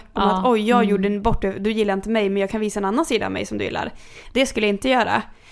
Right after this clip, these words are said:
Speaker 2: Men jag kanske skulle fortfarande höra av mig. Jag skulle, alltså
Speaker 1: Om han säger, "Nej, men jag tror inte att det kommer bli något." Ska
Speaker 2: Mm.
Speaker 1: du höra av dig igen och bara, "Hej, hur är det med dig?"
Speaker 2: Ja, jag kanske väntar lite tag, sen bara, "Hej, det var ett tag sen.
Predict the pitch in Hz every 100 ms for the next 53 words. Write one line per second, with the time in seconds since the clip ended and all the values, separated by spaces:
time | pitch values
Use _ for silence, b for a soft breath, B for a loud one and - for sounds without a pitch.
0 | b - 226 220 - 208 214 202 208 208
1 | 202 202 - 254 247 196 196 254 233 -
2 | - - - 214 202 220 220 - 196 214
3 | 240 240 285 285 220 226 240 233 220 214
4 | - 196 180 175 175 - 180 175 180 -
5 | - - - 233 220 233 240 208 175 202
6 | 196 - 247 392 349 320 294 277 233 247
7 | b b b b b - 220 208 247 -
8 | - 226 240 240 233 226 233 220 269 302
9 | 208 208 196 240 214 214 359 440 320 254
10 | 311 415 - 226 208 - - 233